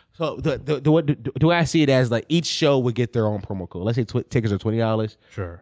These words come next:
Speaker 1: But we sell 'em for twenty, we say this twenty dollars, but really we already, like, averaged that we wanted to be ten dollars. So we
Speaker 2: Mm-hmm.
Speaker 1: put out a ten dollar promo code. So that, 'cause we know we sell X amount at ten dollars, we, we, we, we make our money back. That's what the good business man did.
Speaker 2: Okay.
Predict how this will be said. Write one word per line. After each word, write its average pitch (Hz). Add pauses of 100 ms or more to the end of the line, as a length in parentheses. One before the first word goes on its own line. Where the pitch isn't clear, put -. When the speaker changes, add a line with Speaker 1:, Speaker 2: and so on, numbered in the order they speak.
(160)
Speaker 1:
But 127
we 117
sell 117
'em 120
for 117
twenty, 117
we 113
say 117
this 117
twenty 117
dollars, 107 (100)
but 87
really 104
we 95
already, 92
like, 82
averaged 92
that 87
we 87
wanted 87
to 80
be 82
ten 92
dollars. 90 (140)
So 131
we 117
Speaker 2:
Mm-hmm. 104
Speaker 1:
put 110
out 98
a -
ten 104
dollar 95
promo 101
code. 107 (400)
So 135
that, 117
'cause 139
we 135
know 127
we 117
sell 117
X -
amount 110
at 92
ten 110
dollars, 104
we, 127
we, 123 (280)
we, 113 (200)
we 113
make 107
our 92
money 87
back. 98
That's 175
what 127 (140)
the -
good 92
business 80
man 80
did. 78
Speaker 2:
Okay. 170